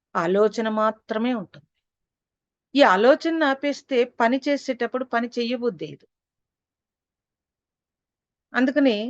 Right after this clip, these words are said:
బుద్ధి కుశలత లేకుండా మనిషి జీవితం వంకరగా వెళ్తుంది. మెడిటేషన్ లో పెద్ద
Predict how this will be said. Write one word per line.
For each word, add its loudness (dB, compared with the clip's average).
బుద్ధి -6
కుశలత -2
లేకుండా 0
మనిషి -6
జీవితం -6
వంకరగా -2
వెళ్తుంది. -8
మెడిటేషన్ 2
లో 2
పెద్ద -4